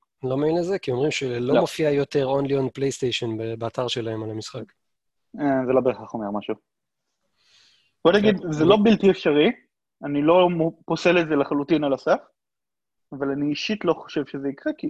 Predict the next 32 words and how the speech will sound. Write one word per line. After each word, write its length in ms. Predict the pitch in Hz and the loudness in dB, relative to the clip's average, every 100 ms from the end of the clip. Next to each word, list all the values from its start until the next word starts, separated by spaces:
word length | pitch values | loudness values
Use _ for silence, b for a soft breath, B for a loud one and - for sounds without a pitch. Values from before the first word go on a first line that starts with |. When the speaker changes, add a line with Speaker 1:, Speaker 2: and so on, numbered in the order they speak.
| - - | -10 -12
Speaker 2:
כרגע 320 | - 160 180 185 | -6 -2 0 0
אין 80 | 156 | 0
להם 140 | 165 | 0
סיבה 260 | 156 147 131 | -4 0 2
לעשות 360 | 117 - 107 - | 2 -2 -8 -14
את 60 | |
זה. 80 | - - _ _ _ _ _ _ _ | -20 -20 _ _ _ _ _ _ _
Speaker 1:
זה 120 | 127 127 | -6 -4
נכון. 280 | 117 - - - - 127 | -6 -8 -8 -10 -12 -12
גם 160 | 120 - - 135 | -10 -12 -12 -6
ב-, 40 | 143 135 | -2 2
Speaker 2:
אבל 200 | 170 226 | 4 6
Speaker 1:
ב-, 20 | |
Speaker 2:
יכול 240 | 196 - | 4 6
Speaker 1:
על 60 | 247 | 6
אחת 100 | 220 | 8
Speaker 2:
מאוד 120 | 226 | 8
Speaker 1:
של- 60 | 214 | 6
Speaker 2:
להיות, 300 | 190 208 294 - - b b b b | 6 4 0 -6 -20 b b b b
אם, 140 | 220 214 214 | 0 0 2
אם 140 | 262 | 2
יהיה 200 | 247 214 | 4 4
להם 220 | 226 226 185 | 4 2 0
דרך 340 | 185 202 180 | -4 -4 -6
לעשות 320 | 165 147 180 | -8 -8 -8
את 100 | 185 | -8
זה 60 | 160 | -8
עם 140 | 147 | -10
מעט 240 | 147 175 170 | -8 -8 -6
מאוד 220 | 175 165 | -4 -6
מאמץ 380 | 151 143 147 - | -6 -10 -10 -10
טכני, 320 | 175 160 220 | -10 -10 -12